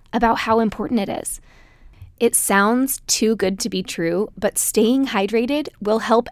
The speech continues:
every area of your life feel better. You'll feel better physically, you'll have more energy, your brain will function better,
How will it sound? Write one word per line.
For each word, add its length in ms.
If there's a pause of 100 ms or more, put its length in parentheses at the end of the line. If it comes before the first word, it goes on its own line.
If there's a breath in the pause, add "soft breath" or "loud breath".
every 440
area 420
of 100
your 140
life 380
feel 320
better. 340 (260 loud breath)
You'll 160
feel 280
better 240
physically, 680
you'll 160
have 240
more 220
energy, 540 (240 loud breath)
your 180
brain 420
will 120
function 500
better, 340